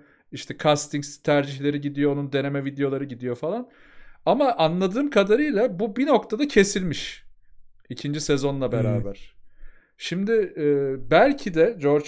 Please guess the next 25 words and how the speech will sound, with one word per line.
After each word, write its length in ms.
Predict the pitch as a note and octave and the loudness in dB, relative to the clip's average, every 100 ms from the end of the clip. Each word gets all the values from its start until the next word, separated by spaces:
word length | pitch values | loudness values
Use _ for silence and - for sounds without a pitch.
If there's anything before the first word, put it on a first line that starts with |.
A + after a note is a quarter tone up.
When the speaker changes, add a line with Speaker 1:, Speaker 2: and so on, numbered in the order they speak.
| D#3 | 4
Speaker 1:
R 120 | D#3+ | 4
R 40 | |
Martin 640 | D#3+ E3+ E3+ - C#3+ - _ | 4 0 -2 -4 -8 -8 _
bu 140 | B2+ D#3+ | -12 -2
kadar, 360 | F#3+ E3 D#3 | 2 6 4
e, 600 | D3 - C3 C3 B2+ B2+ | 4 -4 -4 -2 0 -2
Maylor'a 500 | B2 C#3 D#3+ D#3+ D3+ | 0 2 4 4 2
takıp 320 | D3+ D3 D3+ D3+ | 0 -4 -4 -6
uzun 220 | C3+ F3+ | -4 -2
uzun 220 | D#3+ C#3+ | -2 -2
anlatmasının 1000 | C#3+ C#3 C3+ - C#3 - C#3+ D#3 D#3 - - | -4 -4 -8 -8 -10 -8 -8 -8 -10 -16 -20
şey 220 | - C#3+ | -6 0
olarak 420 | D#3 C#3 F3+ G3 - | 2 2 -2 -4 0
biraz 260 | E3 E3+ | 0 0
şey, 220 | - D3+ | 0 -2
sinirle 600 | A#2 - C#3+ E3+ G3 D#3 C#3 | -2 -6 0 2 2 2 2
böyle, 360 | C3 D#3+ G#3 - - - - | 0 -2 -4 -8 -16 -18 -6
"Beni 320 | A2 D#3 F3+ | 0 0 4
göz 220 | E3 D#3 | 4 6
ardı 280 | E3 D#3+ E3+ | 8 8 6
ediyorsunuz" 720 | E3+ D3 C3+ C#3 D3 C#3 - | 2 2 -2 -6 -6 -6 -6
tepkisi 480 | - C#3 - - C#3+ | -6 -6 -8 -8 -2
de 40 | |
olabilir 440 | B2 A2 G2+ G2 F#2+ | -2 -2 -6 -10 -12
bu. 160 | - | -18